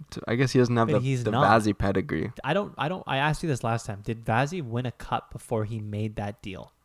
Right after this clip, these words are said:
Speaker 1: I don't know.
Speaker 2: 'Cause
Speaker 1: Can
Speaker 2: I
Speaker 1: we,
Speaker 2: don't
Speaker 1: should we have a look?
Speaker 2: Yeah, I don't think that he did. I, sorry, I think that he did, which is why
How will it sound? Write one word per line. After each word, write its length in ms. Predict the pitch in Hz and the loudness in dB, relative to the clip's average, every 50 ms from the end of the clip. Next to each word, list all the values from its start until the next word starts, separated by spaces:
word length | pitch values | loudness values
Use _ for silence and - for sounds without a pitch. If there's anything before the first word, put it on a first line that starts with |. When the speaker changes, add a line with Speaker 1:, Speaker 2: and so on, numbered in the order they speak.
| _ _ _ _ _ _ _ _ _ _ _ _ _ _ - | _ _ _ _ _ _ _ _ _ _ _ _ _ _ -10
Speaker 1:
I 100 | - 131 | -10 -8
don't 180 | - 185 180 151 | -6 -4 -4 -4
know. 220 | 170 175 143 147 - - | -2 -4 -4 -6 -6 -4
Speaker 2:
'Cause 140 | - 131 117 | -4 -4 -4
Speaker 1:
Can 80 | - | -2
Speaker 2:
I 80 | - 127 | -2 0
Speaker 1:
we, 40 | 143 | 0
Speaker 2:
don't 140 | 160 170 160 | 0 0 -2
Speaker 1:
should 160 | 147 - - - | -6 -8 -6 -6
we 60 | 101 | -6
have 120 | 98 87 | -6 -6
a 60 | - | -6
look? 300 | 78 90 113 156 - - _ - | -6 -6 -8 -8 -10 -14 _ -8
Speaker 2:
Yeah, 120 | 175 175 - | -8 -8 -6
I 100 | - 139 | -4 -4
don't 200 | 160 214 262 - | -4 -4 -6 -8
think 360 | - - - - 175 190 - - | -14 -10 -6 -6 -6 -4 -6 -6
that 140 | 180 156 - | -8 -8 -8
he 200 | - 135 120 113 - | -8 -12 -12 -10 -8
did. 300 | - 117 123 113 - - - _ _ _ - | -4 -4 -2 -4 -4 -8 -14 _ _ _ -10
I, 80 | - | -8
sorry, 280 | - - 156 131 113 113 - | -2 0 0 0 0 0 -2
I 100 | 127 123 | -2 -4
think 360 | - - - 175 185 175 - - | -2 -2 -2 -2 -2 -4 -4 -4
that 160 | 151 120 113 | -4 -4 -4
he 140 | 107 113 107 | -6 -10 -10
did, 300 | - 117 104 104 - 117 | -8 -8 -10 -8 -8 -8
which 200 | 120 120 - 135 | -8 -8 -6 -8
is 100 | 120 117 | -8 -6
why 400 | 113 120 120 120 127 135 135 | -2 0 2 4 4 4 2